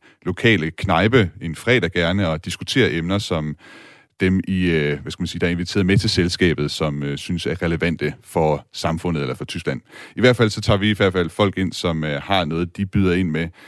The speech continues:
ting, som er, som de går op i, øh, aktuelt for tiden, der er relevante for Tyskland.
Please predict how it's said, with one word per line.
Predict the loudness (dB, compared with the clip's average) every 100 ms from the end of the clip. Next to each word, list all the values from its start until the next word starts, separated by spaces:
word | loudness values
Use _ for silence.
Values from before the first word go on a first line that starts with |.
| -20 -6
ting, | -2 0
som | 0
er, | 0 0 -2 -4 _ _
som | -4 0
de | 4
går | 4
op | 4 2
i, | -2 -6 -8
øh, | -6 -4 -4
aktuelt | -4 0 2 2 0
for | -6
tiden, | 0 0 0
der | -2 0 0 -2
er | -2 -2 -4 -4
relevante | -2 -2 -2 -4
for | -10
Tyskland. | -8 -4 -4